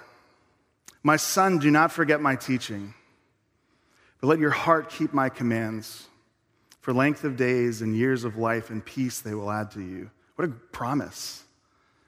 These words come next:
"Let not steadfast love and faithfulness forsake you. Bind them around your neck.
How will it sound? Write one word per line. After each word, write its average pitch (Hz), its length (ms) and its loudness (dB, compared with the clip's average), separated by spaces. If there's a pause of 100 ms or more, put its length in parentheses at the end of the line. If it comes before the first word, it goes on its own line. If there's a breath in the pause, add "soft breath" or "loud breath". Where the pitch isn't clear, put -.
(680)
"Let 156 220 4
not 180 180 6
steadfast 147 540 2
love 139 160 4
and 123 140 -2
faithfulness 135 500 0
forsake 143 560 -4
you. 117 300 0 (340 loud breath)
Bind 147 400 4
them 156 160 2
around 127 380 2
your 120 100 2
neck. 107 400 -2